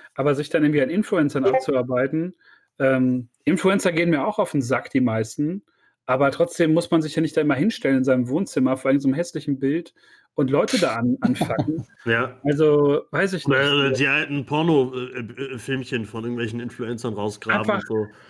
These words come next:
Speaker 1: einfach super abartig. Das sind Sachen, die man einfach nicht macht. Und
Speaker 2: Ja.
Speaker 1: der Typ ist einfach nur widerlich. Und, und überall, wo der auftaucht, wird er immer so abgekultet, besonders so von R T L. Und, und dass da mal niemand sagt, „Pocher, halt deine Fresse.“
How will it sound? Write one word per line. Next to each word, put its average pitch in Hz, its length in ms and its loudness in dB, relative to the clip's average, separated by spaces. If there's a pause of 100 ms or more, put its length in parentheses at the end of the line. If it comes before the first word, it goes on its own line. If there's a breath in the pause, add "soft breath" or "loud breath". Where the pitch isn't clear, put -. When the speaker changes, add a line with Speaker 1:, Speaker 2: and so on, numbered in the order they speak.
(140 loud breath)
Speaker 1:
einfach 208 340 -2
super 240 440 0
abartig. 170 500 0
Das 165 100 -6
sind 202 140 -2
Sachen, 214 240 -2
die 202 100 0
man 196 160 -4
einfach 202 220 -8
nicht 175 180 -8
macht. 220 360 -8 (320 loud breath)
Und - 100 2
Speaker 2:
Ja. 151 60 2
Speaker 1:
der 131 80 0
Typ - 200 -8
ist - 80 -10
einfach 208 240 -2
nur 196 160 -4
widerlich. 190 580 0
Und, 156 220 -2
und 156 280 -4 (320 loud breath)
überall, 196 380 2
wo 196 60 2
der 185 200 0
auftaucht, 165 760 -4
wird 180 160 -4
er 175 60 2
immer 180 160 0
so 185 100 -4
abgekultet, 165 920 -4
besonders 165 340 -4
so 160 80 -8
von 156 200 -4
R 165 160 -6
T 196 140 -6
L. 185 400 -2 (480 soft breath)
Und, 156 360 -2
und 151 200 -4
dass 175 140 0
da 175 100 0
mal 165 120 2
niemand 175 300 0
sagt, - 200 -4
„Pocher, 156 280 -8
halt 180 160 -8
deine 170 200 -2
Fresse.“ 165 680 -4